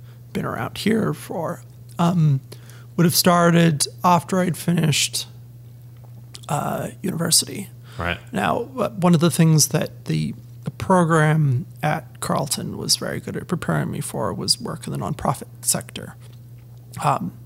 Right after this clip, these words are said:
Speaker 1: especially in this town where there's so many sort of nonprofits and advocacy groups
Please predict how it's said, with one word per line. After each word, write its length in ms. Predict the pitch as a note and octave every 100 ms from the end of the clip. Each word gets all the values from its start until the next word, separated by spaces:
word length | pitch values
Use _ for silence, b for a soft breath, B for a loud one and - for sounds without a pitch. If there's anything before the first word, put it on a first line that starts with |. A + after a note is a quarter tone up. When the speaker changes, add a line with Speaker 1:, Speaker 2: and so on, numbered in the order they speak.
| -
Speaker 1:
especially 560 | G3+ - - E3+ - E3
in 100 | F3
this 160 | F3
town 360 | - F3 - -
where 140 | D#3+
there's 420 | - - D#3 - -
so 220 | - G3+
many 340 | F#3+ D#3+ D3+
sort 220 | D#3+ D#3 D#3
of 120 | - B B B -
nonprofits 800 | E3+ E3 - E3 B2 - - -
and 240 | F#3+ F#3 -
advocacy 580 | - D#3+ - - - -
groups 580 | - - - - -